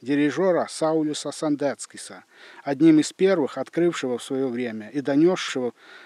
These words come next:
замалчиваемую музыку Пиарта и к западным, и к русским слушателям.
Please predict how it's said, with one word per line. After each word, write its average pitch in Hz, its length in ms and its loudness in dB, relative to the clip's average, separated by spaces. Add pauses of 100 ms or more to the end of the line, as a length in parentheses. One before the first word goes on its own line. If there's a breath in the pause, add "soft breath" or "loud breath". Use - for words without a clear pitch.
(140 loud breath)
замалчиваемую 160 1200 6
музыку 147 640 2
Пиарта 180 560 2 (800)
и 175 100 4
к 143 80 0
западным, 139 600 6
и 143 80 -2
к - 100 -14
русским 170 380 2
слушателям. 113 760 -8